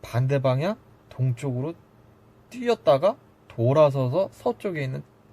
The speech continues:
주차한 차로 돌아갔다. 아, 나라면 당황해가지고 빨리 내가 주차한 차로 이제 뛰어가가지고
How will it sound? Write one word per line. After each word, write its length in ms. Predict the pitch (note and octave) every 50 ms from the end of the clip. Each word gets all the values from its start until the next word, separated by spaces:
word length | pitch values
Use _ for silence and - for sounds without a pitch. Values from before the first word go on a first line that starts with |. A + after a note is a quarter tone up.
| _ - - - _
주차한 460 | - - - - - C3 B2+ B2+ B2+
차로 300 | - - D#3 E3+ A3 C#4 - _ _
돌아갔다. 600 | - - - B2 B2+ - A#2+ A#2 - - - A2+ A#2+ - _ _ _ _ _ _ _ _ _ _ _ _ _ _ - - - - - _ _ -
아, 320 | B2 B2 B2 G#2+ - - - - _ - - _ _ _ _ _ - - _ _ _ _ _ - - _ _ _ _ _ - - - _ -
나라면 680 | A2 A2+ C3 D#3 E3 D#3 D3 E3 G3+ G3 C#3+ A2+ F#2 - - - _ _ _ - - _ _ _ _ _ _ _ _ _ _ - _ _ _ _ _ _ _ _ _ _ _ _ _ _ _ _ _ _ _ _
당황해가지고 1000 | - - A#2+ C#3 D#3 D#3 D#3 D3+ C#3 C3 B2+ A#2+ A#2+ B2 C3+ F3+ G3 F#3 D#3+ C#3 - _
빨리 640 | - G#3 A#3+ A#3 G#3+ G3 F#3 F#3+ F#3 E3+ D3 C3 - - _ _ _ _ _ _ _ _ _ _ _ _ _ _
내가 520 | - A#2+ A#2+ B2+ B2+ C3 C3+ C#3 D3 D#3+ - G#3+ - -
주차한 480 | - - - B2+ - - D3+ C#3 C3+ B2
차로 300 | - - E3+ D#3+ D#3 D3
이제 200 | C#3 - C3 B2
뛰어가가지고 1040 | - - G3+ G#3+ G#3 G3 F3 D3+ C#3 C3+ B2+ B2 B2+ B2+ C3+ D#3 E3 D3+ B2 G#2+ G#2+